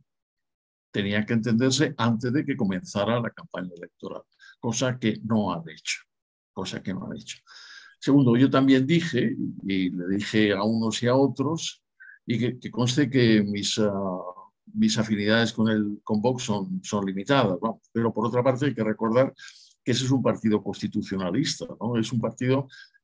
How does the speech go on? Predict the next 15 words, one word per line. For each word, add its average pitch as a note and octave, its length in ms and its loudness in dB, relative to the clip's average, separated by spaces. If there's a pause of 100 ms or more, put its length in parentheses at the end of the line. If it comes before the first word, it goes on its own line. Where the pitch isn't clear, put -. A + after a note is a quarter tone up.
(100)
que A2 120 0
propone B2 520 2
cosas B2 360 0
que F#2+ 120 -4
van G#2 180 0
en G#2 140 0
contra A#2+ 340 -2
de F#2 60 -2
la F#2 100 -4
Constitución, C3 720 0
pero G#2 220 4
siempre C#3 460 0
respetando B2 640 0
los A2+ 160 -2
sistemas A#2+ 600 -4